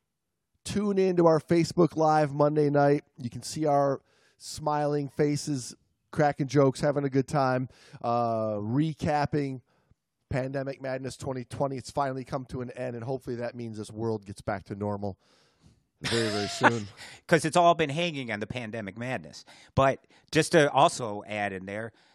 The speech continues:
Speaker 2: uh, if you're not aware, uh, we have a Facebook page that will have our scheduled f-, Be Live Pandemic Madness twenty twenty on it.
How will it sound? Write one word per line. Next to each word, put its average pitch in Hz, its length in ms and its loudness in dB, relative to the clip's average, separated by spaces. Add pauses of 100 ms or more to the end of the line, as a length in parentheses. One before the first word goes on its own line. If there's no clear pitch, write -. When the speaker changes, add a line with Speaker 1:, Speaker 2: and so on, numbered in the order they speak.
(460)
Speaker 2:
uh, 80 240 -10 (260)
if - 220 -18
you're 98 160 -4
not 104 320 -6 (480)
aware, 95 600 -8
uh, 85 140 -14
we 98 100 -8
have 92 140 -6
a 85 40 -10
Facebook 98 520 -10
page 117 480 -8 (140)
that 95 180 -8
will 95 160 -6
have 95 300 -4
our 87 300 -6
scheduled 95 760 -8
f-, - 180 -20 (300)
Be 104 200 -6
Live 92 680 -6 (540)
Pandemic 95 480 -6
Madness 90 360 -8
twenty 92 280 -10
twenty 110 640 -8
on 104 220 -8
it. 151 140 -14